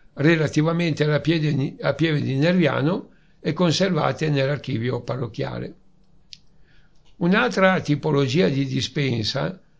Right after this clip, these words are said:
generalmente richiesta dai parroci, indirizzata questa volta a una autorità religiosa, il vicario generale,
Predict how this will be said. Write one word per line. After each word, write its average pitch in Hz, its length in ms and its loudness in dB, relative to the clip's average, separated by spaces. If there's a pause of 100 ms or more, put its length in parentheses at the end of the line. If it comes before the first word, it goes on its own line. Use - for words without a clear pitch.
(120)
generalmente 147 840 2
richiesta 143 580 -2
dai 127 260 -4
parroci, 139 800 -4 (680)
indirizzata 147 760 2
questa 131 240 -2
volta 147 480 0
a 143 160 0
una 143 420 2
autorità 139 680 0
religiosa, 123 800 -2 (800)
il 147 100 -6
vicario 175 580 0
generale, 151 800 0